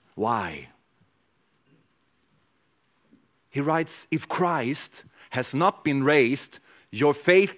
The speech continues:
is futile and you are still in your sin." In verse nineteen, he continues, "If only for this life we have hope in Christ, we are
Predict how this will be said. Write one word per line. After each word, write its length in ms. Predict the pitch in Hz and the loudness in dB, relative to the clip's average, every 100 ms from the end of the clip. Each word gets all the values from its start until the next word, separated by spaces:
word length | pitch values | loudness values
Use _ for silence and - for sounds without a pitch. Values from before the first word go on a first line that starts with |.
| - | -6
is 160 | 156 | -6
futile 920 | - - 196 196 - 135 117 107 104 - - _ | -8 -4 -2 -2 -2 0 0 -2 -6 -10 -20 _
and 200 | - 120 | -6 -4
you 420 | 113 135 214 214 196 _ _ | -2 -2 0 -2 -6 _ _
are 120 | 123 117 | -6 -6
still 580 | - - 165 180 175 - _ - | -4 -2 0 0 -2 -4 _ -6
in 140 | 143 | -2
your 160 | 185 185 | -2 -2
sin." 540 | - 226 202 120 87 - _ _ _ _ _ _ _ _ _ _ _ _ _ _ _ _ _ - - - | -2 -4 -4 -8 -14 -20 _ _ _ _ _ _ _ _ _ _ _ _ _ _ _ _ _ -18 -10 0
In 140 | 175 | 4
verse 240 | 196 196 | 6 6
nineteen, 440 | 185 196 220 208 185 | 4 4 4 2 2
he 100 | 196 | 2
continues, 680 | - 185 202 190 156 123 - - 185 - | 2 2 4 4 2 -2 -8 -14 -8 0
"If 220 | 214 - | 0 4
only 380 | 208 262 302 277 | 6 6 6 2
for 160 | 220 | 2
this 320 | 180 240 247 175 | 4 4 4 8
life 340 | 208 214 208 | 10 10 8
we 180 | 185 214 | 4 6
have 140 | 190 | 6
hope 400 | 170 139 247 254 | 6 8 8 8
in 140 | 220 190 | 2 2
Christ, 760 | - 214 180 147 214 - - - - - | 6 10 10 10 6 -2 -10 -16 -16 -2
we 240 | 131 233 | 4 6
are 260 | 226 208 196 | 8 8 4